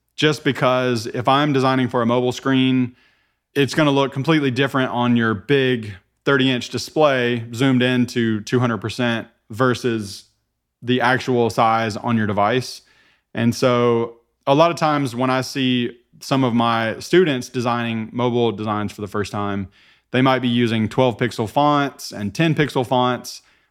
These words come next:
and trying to recreate maybe some of the I O S stuff from scratch without knowing what some of those just standard sizes are.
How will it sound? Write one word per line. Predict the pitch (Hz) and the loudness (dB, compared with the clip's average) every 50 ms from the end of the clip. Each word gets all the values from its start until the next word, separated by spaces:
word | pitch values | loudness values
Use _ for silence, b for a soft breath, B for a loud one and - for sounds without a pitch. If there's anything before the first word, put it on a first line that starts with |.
| _ _ _ | _ _ _
and | - 123 123 | -4 -4 -2
trying | - - 165 175 185 | 0 2 2 2 2
to | 180 147 | 2 0
recreate | 123 139 147 139 - - 139 139 139 143 143 139 - | 2 0 0 0 0 0 2 2 2 2 0 0 -2
maybe | 135 131 123 123 | -2 -2 -2 0
some | - 135 127 | 0 0 0
of | 120 | 0
the | 107 - | 2 2
I | 117 120 120 | 0 0 2
O | 117 113 117 | 2 0 0
S | 120 120 - | 0 -2 -2
stuff | - - 117 113 110 104 - | -2 -2 0 0 0 -2 -4
from | 117 101 | -6 -6
scratch | 92 - - 156 156 151 139 131 113 104 - - - _ _ _ _ _ _ _ _ _ _ | -6 -2 0 2 2 2 2 -2 -4 -8 -12 -16 -16 _ _ _ _ _ _ _ _ _ _
without | - 113 127 120 131 131 131 131 120 - - - - _ - | -2 0 0 2 4 4 2 2 0 -2 -8 -18 -20 _ -8
knowing | 123 123 131 131 127 131 135 135 135 131 127 | -4 0 0 2 2 2 2 2 2 2 2
what | 123 131 127 | 0 0 -2
some | - 131 131 | 0 0 0
of | 127 | 2
those | 123 123 120 110 | 2 2 0 0
just | 101 113 98 - - | -4 -6 -8 -8 -12
standard | - - - 120 123 123 120 123 120 117 104 107 - | -8 -4 -2 0 0 2 2 0 0 -2 -4 -8 -8
sizes | - - 123 113 117 117 110 117 110 101 | -2 0 2 2 2 0 -2 -2 -2 0
are. | 101 104 117 127 131 131 127 | 0 2 2 2 0 -2 -4